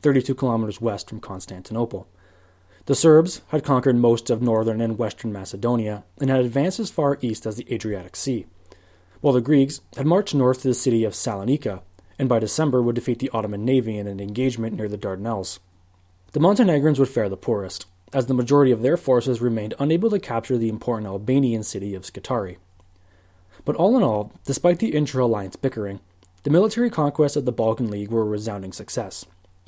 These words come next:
The Turks were forced to retreat at every battle, and save for a few pockets near Scutari and Adrianople,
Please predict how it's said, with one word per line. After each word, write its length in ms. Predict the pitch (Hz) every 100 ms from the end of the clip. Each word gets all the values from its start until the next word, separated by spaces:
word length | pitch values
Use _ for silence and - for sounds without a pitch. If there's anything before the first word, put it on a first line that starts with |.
| _ _ _ _ _ -
The 80 | 135
Turks 280 | 180 196 -
were 60 |
forced 320 | - 156 151
to 80 | -
retreat 300 | 147 - 127
at 100 | 113
every 260 | 120 110 113
battle, 460 | 107 110 95 90 - _
and 120 | 139 127
save 240 | 175 220
for 140 | 233
a 60 | 233
few 200 | - 151
pockets 560 | 151 120 107 120 117 123
near 160 | 107
Scutari 640 | 104 - - 131 117 110 110
and 100 | -
Adrianople, 760 | 107 101 98 123 147 113 107